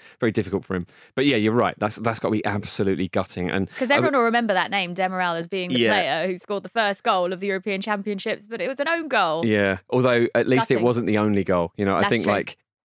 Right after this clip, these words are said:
Speaker 1: even if that hadn't gone in, it's not like it was a moment that turned the game. Italy were turning the screw and they were always gonna win this game. Like, it,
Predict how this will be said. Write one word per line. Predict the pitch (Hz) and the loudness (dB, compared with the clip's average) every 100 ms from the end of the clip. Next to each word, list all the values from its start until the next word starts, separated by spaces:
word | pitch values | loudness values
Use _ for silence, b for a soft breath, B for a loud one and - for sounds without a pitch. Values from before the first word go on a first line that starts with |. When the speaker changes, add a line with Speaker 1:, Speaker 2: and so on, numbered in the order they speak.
| - | -4
Speaker 1:
even | 131 120 | 0 2
if | 117 - | 0 0
that | 104 | -2
hadn't | 98 95 - | -2 -4 0
gone | 98 | 2
in, | 95 87 - | 2 0 -2
it's | 95 - | -4 -2
not | 107 85 | -2 0
like | 95 73 - - 107 | -2 -2 -10 -10 -4
it | 110 | -2
was | 101 | 0
a | |
moment | 98 92 82 | 2 0 0
that | 80 | -2
turned | - 90 | 0 0
the | 90 | 0
game. | 90 85 - | 0 -2 -4
Italy | - 95 90 | -4 -2 -2
were | 92 | -2
turning | - 92 90 | -2 -2 0
the | 87 | -4
screw | - 90 | -4 -2
and | 87 | 0
they | 90 | 2
were | 92 | 2
always | 90 85 | 0 0
gonna | 90 | -2
win | 87 | -2
this | 87 - | -4 -6
game. | - - b b b | -10 -10 b b b
Like, | 92 - - _ b b b b b - | -4 -4 -10 _ b b b b b -14
it, | - | -14